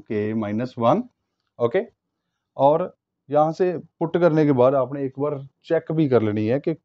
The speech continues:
कोई वैल्यू जहाँ हमारे पास कुछ रह तो नहीं गई है, ध्यान से देख लेनी है। ये माइनस माइनस जब भी आप देखोगे तो कटिंग हो जाएगा,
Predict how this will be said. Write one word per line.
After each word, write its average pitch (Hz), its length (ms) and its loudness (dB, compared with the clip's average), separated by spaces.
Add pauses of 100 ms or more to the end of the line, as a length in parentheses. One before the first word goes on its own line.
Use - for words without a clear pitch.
(160)
कोई 135 160 4
वैल्यू 117 440 2
जहाँ 120 160 0
हमारे 110 260 -6
पास 104 280 -6
कुछ 117 300 -12
रह 110 300 -2
तो 135 160 0
नहीं 131 160 0
गई 120 180 0
है, 143 180 0 (280)
ध्यान 120 240 -6
से 110 120 -16
देख 104 180 -12
लेनी 95 140 -14
है। 90 100 -20 (520)
ये 185 120 2
माइनस 151 460 -2
माइनस 143 280 -2
जब 123 160 -2
भी 123 120 -2
आप 110 120 -6
देखोगे 107 420 -8 (220)
तो 123 80 -14
कटिंग 104 300 -6
हो 104 120 -4
जाएगा, 107 360 -4